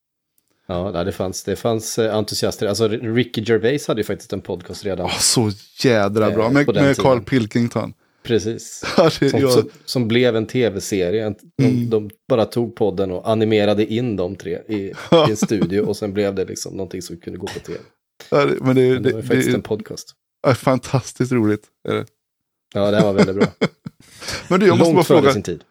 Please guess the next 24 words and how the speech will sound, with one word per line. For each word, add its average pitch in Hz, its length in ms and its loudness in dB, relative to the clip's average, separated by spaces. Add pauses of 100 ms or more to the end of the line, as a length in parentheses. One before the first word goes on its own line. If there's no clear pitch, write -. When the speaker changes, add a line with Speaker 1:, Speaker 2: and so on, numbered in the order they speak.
(220)
Speaker 2:
fråga 175 260 4
först - 280 -2
nu. 117 140 2
Speaker 1:
Mm. 156 680 0
Speaker 2:
Ehm, 151 220 -6 (800)
vi, 160 520 4
vi 156 200 2
har 131 320 4
för 139 140 -2
vana 123 400 2
att 117 140 0
spåra 127 440 2
ur 143 260 2
lite, 104 520 0
prata 120 260 0
om 113 140 0
lite 117 200 0
allt 110 140 -2
möjligt 120 320 -2
kul. 104 220 0
Vi 120 100 2
har 131 80 4
varit, 135 340 0
eh, 131 160 4